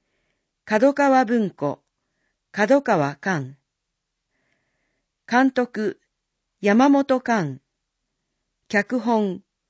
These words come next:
森野マッシュ。音楽、遥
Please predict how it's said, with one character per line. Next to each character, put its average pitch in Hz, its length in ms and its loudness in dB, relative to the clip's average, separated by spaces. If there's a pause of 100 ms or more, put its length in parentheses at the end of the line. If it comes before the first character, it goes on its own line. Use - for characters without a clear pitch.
(340)
森 254 320 2
野 156 160 0
マ 196 140 -2
ッ 233 40 -2
シ - 300 -8
ュ。 - 120 -14 (1080)
音 269 240 4
楽、 170 480 -4 (720)
遥 254 580 0